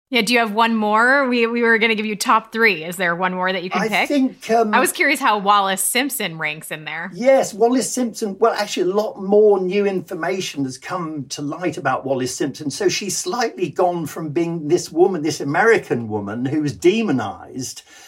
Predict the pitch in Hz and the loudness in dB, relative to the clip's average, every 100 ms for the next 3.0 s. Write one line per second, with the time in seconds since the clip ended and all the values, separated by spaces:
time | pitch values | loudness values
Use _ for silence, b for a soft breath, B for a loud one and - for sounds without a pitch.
0 | B 175 170 175 190 143 165 208 202 220 | B -2 0 2 2 2 2 2 2 -4
1 | 147 175 - 180 156 147 139 139 139 139 | -2 -4 2 2 4 0 0 0 -2 0
2 | 165 - - - - - - - 190 | -2 -4 -6 -6 -2 -2 -2 -2 -2